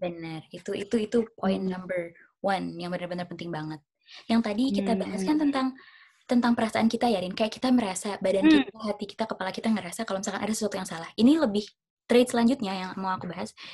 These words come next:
Speaker 1: Ini
Speaker 2: Oh,
Speaker 1: lebih
Speaker 2: oke.
Speaker 1: jelas
Speaker 2: Hmm.
Speaker 1: lagi.
Speaker 2: Oke, oke.
Speaker 1: Hmm.
Speaker 2: Gimana tuh?
Speaker 1: Ini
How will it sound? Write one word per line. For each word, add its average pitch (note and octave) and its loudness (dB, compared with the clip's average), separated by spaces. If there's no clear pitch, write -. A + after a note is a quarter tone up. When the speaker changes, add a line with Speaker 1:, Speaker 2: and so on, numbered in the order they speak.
Speaker 1:
Ini B3+ 8
Speaker 2:
Oh, C#4 8
Speaker 1:
lebih G3+ -2
Speaker 2:
oke. - -16
Speaker 1:
jelas F#3+ 2
Speaker 2:
Hmm. A3 4
Speaker 1:
lagi. G3 -4
Speaker 2:
Oke, G3 -10
oke. F3+ -20
Speaker 1:
Hmm. F#3+ -2
Speaker 2:
Gimana F#3 0
tuh? E3 -14
Speaker 1:
Ini C4+ 4